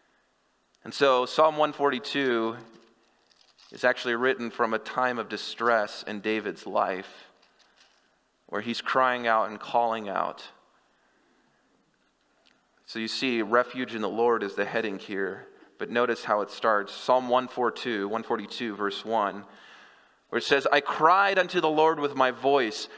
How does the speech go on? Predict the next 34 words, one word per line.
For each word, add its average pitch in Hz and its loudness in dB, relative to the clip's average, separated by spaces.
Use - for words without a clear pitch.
With 143 4
my 147 6
voice 170 0
unto 151 -2
the 139 2
Lord 147 4
d-, - -14
did 135 2
I 131 6
make 143 -2
my 120 0
supplications. 117 -6
I 127 4
poured 190 2
out 165 4
my 143 2
complaint 139 -4
before 135 2
him. 104 -6
I 120 4
sh-, - -4
showed 180 0
before 131 2
him 123 -4
my 107 -2
trouble." 107 -2
So - -12
there's 139 0
a 131 -4
good 160 0
sign 110 0
here. 95 -4
Here's 151 -2
David. 156 2